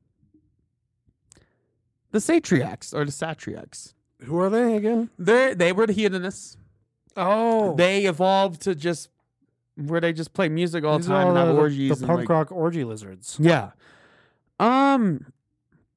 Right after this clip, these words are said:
Speaker 1: I think it'd be a battle of the band scenario.
Speaker 2: Oh, yeah.
Speaker 1: Uh, <laughs>
Speaker 2: Um,
Speaker 1: who could
Speaker 2: <laughs> like Scott Pilgrim.
Speaker 1: But I think it would be a matter of who gets tired of playing the longest.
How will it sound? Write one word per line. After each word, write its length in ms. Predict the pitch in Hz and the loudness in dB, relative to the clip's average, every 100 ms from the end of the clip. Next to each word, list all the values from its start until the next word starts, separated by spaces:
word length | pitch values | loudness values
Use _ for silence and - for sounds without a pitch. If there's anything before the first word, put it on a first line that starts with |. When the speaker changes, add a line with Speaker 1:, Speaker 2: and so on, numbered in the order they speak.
| _ _ _ - | _ _ _ -2
Speaker 1:
I 80 | |
think 220 | 160 220 220 | 0 2 0
it'd 120 | 170 | 0
be 140 | 185 | 0
a 80 | 160 | 0
battle 420 | 127 165 160 165 | 2 0 2 2
of 80 | 151 | 2
the 80 | 135 | 0
band 460 | 117 123 143 160 147 | -4 -6 -4 -2 -4
scenario. 800 | - 127 113 104 101 95 92 - - _ _ | -6 -4 -4 -6 -8 -10 -14 -18 -20 _ _
Speaker 2:
Oh, 460 | 135 135 135 135 123 | -8 -4 -2 -2 -6
yeah. 380 | 123 123 117 110 98 _ _ _ | -8 -8 -8 -12 -18 _ _ _
Speaker 1:
Uh, 1000 | 123 135 147 147 151 - 143 123 156 117 113 | -8 -6 -4 -2 -4 -4 -8 0 0 0 -12
<laughs> 0 | |
Speaker 2:
Um, 120 | 104 98 _ _ _ _ _ _ _ _ _ _ _ _ _ _ 131 | -16 -20 _ _ _ _ _ _ _ _ _ _ _ _ _ _ -6
Speaker 1:
who 220 | - 190 | 0 0
could 360 | 160 160 143 131 _ _ _ - _ _ _ _ _ - | 0 -2 -4 -10 _ _ _ -20 _ _ _ _ _ -20
Speaker 2:
<laughs> 440 | - - _ _ | -18 -20 _ _
like 280 | 156 139 123 | -10 -10 -14
Scott 340 | - 139 120 | -10 -10 -8
Pilgrim. 600 | - 135 120 110 101 131 - | -12 -12 -12 -18 -16 -14 -2
Speaker 1:
But 300 | 165 131 - _ - | -2 -2 -10 _ -6
I 160 | - 180 | 2 2
think 300 | 151 214 214 | 2 0 4
it 40 | |
would 160 | 214 196 | 2 2
be 120 | 185 | 2
a 40 | 175 | 2
matter 380 | 156 156 175 160 | 2 2 4 2
of 120 | 131 | 2
who 180 | 156 156 | 2 2
gets 280 | 160 - | 0 0
tired 420 | - - 120 139 139 | -10 -4 0 2 0
of 80 | 120 | -2
playing 280 | - 147 | -4 -2
the 60 | 175 | 0
longest. 420 | 180 190 196 190 | 0 2 0 -2